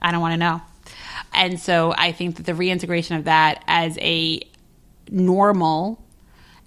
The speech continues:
and completely typical way to, um, to live, I think is gonna be critically important, especially as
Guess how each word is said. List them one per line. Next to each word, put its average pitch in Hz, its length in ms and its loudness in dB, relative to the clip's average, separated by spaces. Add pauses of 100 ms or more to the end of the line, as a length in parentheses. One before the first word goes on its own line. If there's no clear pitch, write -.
and 170 320 -2
completely 180 540 -4
typical 175 560 -4
way 165 160 -2
to, 156 420 -4
um, 156 540 -4
to 170 120 -8
live, 160 380 -6
I 165 120 -6
think 165 160 -8
is 165 100 -8
gonna 165 160 -6
be 160 60 -6
critically 156 320 -8
important, 175 400 -4
especially 175 420 -6
as 165 260 0